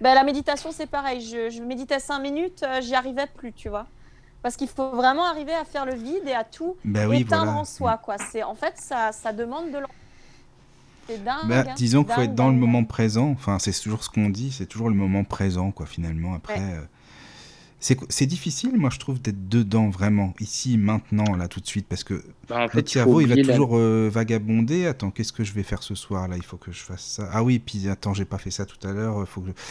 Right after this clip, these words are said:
Speaker 2: enfin,
Speaker 1: Mm.
Speaker 2: c'est, on pense toujours à quelque chose, quoi.
Speaker 3: C'est ça.
Speaker 1: C'est
Speaker 3: Parce
Speaker 1: ça.
Speaker 3: que pour, pour faire ça, il faut oublier la
Speaker 1: Tout
Speaker 3: notion de moment, en fait.
Speaker 2: Oui, ben oui. Mais, euh, je sais pas, c'est difficile quand même, hein.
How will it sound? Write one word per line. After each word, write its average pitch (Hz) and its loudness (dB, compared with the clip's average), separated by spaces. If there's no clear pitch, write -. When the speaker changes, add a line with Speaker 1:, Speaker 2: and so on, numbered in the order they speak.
Speaker 2:
enfin, 120 2
Speaker 1:
Mm. 120 2
Speaker 2:
c'est, 113 2
on 117 2
pense 135 -2
toujours 170 -2
à 147 -2
quelque 135 -4
chose, 180 -2
quoi. 95 -4
Speaker 3:
C'est 135 0
ça. 165 -2
Speaker 1:
C'est - 0
Speaker 3:
Parce 247 6
Speaker 1:
ça. 214 8
Speaker 3:
que - 0
pour, - -2
pour 156 2
faire 147 2
ça, 175 8
il 170 6
faut 143 2
oublier 131 6
la 143 6
Speaker 1:
Tout 131 8
Speaker 3:
notion 135 4
de 135 4
moment, 135 6
en 123 -4
fait. 120 -8
Speaker 2:
Oui, 156 2
ben 113 2
oui. 143 -2
Mais, 135 2
euh, 101 -8
je 120 -2
sais - -2
pas, - -6
c'est 120 0
difficile 139 -2
quand - 2
même, 107 4
hein. 135 0